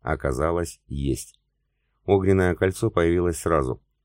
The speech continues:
Мощное, большое, горящее неистовым пламенем, полыхающее по краям кровавыми сполохами. И внутри его клубился красный туман, такой же, как в Затоне. Куда я и бросился с разбегу,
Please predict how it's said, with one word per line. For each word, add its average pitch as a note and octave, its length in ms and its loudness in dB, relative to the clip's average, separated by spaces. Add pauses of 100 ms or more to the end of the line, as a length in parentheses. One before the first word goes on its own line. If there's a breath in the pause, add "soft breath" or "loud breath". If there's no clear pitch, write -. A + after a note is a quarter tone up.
(100)
Мощное, C2+ 560 -4
большое, D2 680 -2
горящее E2 640 -2
неистовым E2+ 560 -2
пламенем, E2 520 -2 (300)
полыхающее F2+ 680 0
по - 100 -4
краям F2 380 -2
кровавыми D2+ 580 0
сполохами. A#1 640 -6 (680)
И - 80 0
внутри G2+ 400 0
его A2+ 240 4
клубился G2 540 -2
красный E2 440 -2
туман, C2+ 400 -2 (160)
такой D#2 360 0
же, F#2+ 140 -2
как F2 180 -4
в C#2 40 -10
Затоне. C#2 500 -4 (640)
Куда G2+ 240 -2
я G#2+ 200 4
и - 20 6
бросился D2 480 0
с - 80 -6
разбегу, E2 540 0